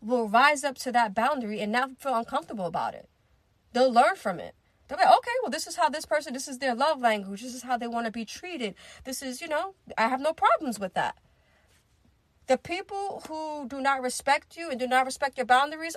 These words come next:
those are the people who are gonna feel a kind of way about your boundaries. Like, "Oh, who does this person think they are?" You know? Um,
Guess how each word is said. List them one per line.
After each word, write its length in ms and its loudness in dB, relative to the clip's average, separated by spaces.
those 360 6
are 60 -6
the 100 -2
people 300 -10
who 140 -8
are 120 2
gonna 160 -2
feel 200 -6
a 60 -2
kind 240 -4
of 80 -6
way 220 -4
about 360 0
your 120 -4
boundaries. 520 -4
Like, 120 -4
"Oh, 360 4
who 80 -10
does 100 -6
this 140 -10
person 280 -6
think 200 -8
they 120 -2
are?" 300 -2
You 120 -10
know? 320 -8
Um, 520 2